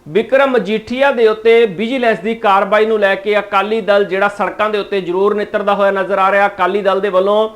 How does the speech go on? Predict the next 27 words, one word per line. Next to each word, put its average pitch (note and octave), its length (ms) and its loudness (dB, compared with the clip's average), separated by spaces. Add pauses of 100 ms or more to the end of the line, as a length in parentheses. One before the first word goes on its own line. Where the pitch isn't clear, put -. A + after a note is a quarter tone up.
(420)
ਅੱਜ F#3+ 100 0
ਮੋਹਾਲੀ G3+ 440 2
ਦੇ A#3 120 2
ਵਿੱਚ G#3+ 520 0 (300)
ਧਰਨਾ G3+ 320 2
ਪ੍ਰਦਰਸ਼ਨ A3+ 640 0
ਦੇਣ G3+ 240 0
ਦੀ, G#3+ 180 -4 (640)
ਅ, - 20 -4
ਦੇਣ G3 280 0
ਦਾ G#3+ 100 4
ਐਲਾਨ G#3 300 2
ਕੀਤਾ G#3 340 -2
ਗਿਆ G#3+ 200 2
ਸੀ। A3+ 460 -4
ਮੋਹਾਲੀ G3 340 2
ਦੇ A3 160 4
ਗੁਰਦੁਆਰਾ G3+ 540 2
ਅੰਬ F#3 180 -4
ਸਾਹਿਬ G#3+ 260 2
ਦੇ G#3+ 100 4
ਵਿੱਚ G3+ 220 -2
ਇਕੱਠ G3 460 -2
ਕੀਤਾ G#3+ 420 0
ਜਾ G3+ 200 2
ਰਿਹਾ G#3 280 0
ਸੀ। A3 240 -6